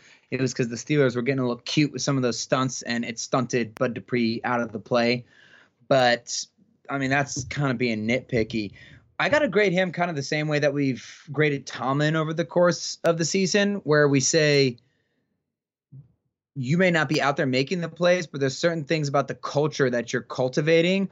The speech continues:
or the discipline that you are instilling or not instilling in the team that, that, like, that's your fault. You,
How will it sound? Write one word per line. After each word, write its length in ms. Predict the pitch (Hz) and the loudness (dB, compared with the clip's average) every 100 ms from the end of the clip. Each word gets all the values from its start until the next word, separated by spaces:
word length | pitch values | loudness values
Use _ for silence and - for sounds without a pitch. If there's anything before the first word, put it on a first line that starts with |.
| - - | -10 -6
or 120 | - 143 | 0 2
the 100 | 127 | 2
discipline 600 | 107 143 131 151 156 143 | 2 2 2 -4 -2 0
that 200 | 123 - | -2 -2
you 80 | |
are 80 | 123 | -2
instilling 520 | 120 120 - 139 135 | -2 -4 -2 0 2
or 60 | 113 | -2
not 280 | 104 120 139 | -2 -2 -2
instilling 380 | 139 135 165 160 | -2 0 0 0
in 80 | 165 | -2
the 60 | |
team 360 | 143 170 165 165 - _ - - | -2 0 0 -2 -6 _ -18 -4
that, 240 | 131 127 - | 0 0 -4
that, 280 | 127 135 123 _ | 0 0 0 _
like, 140 | - - | -6 -2
that's 180 | 139 170 | 0 2
your 100 | 139 | 2
fault. 340 | 160 143 87 | 2 2 0
You, 400 | 135 143 147 143 | -2 -2 -2 -8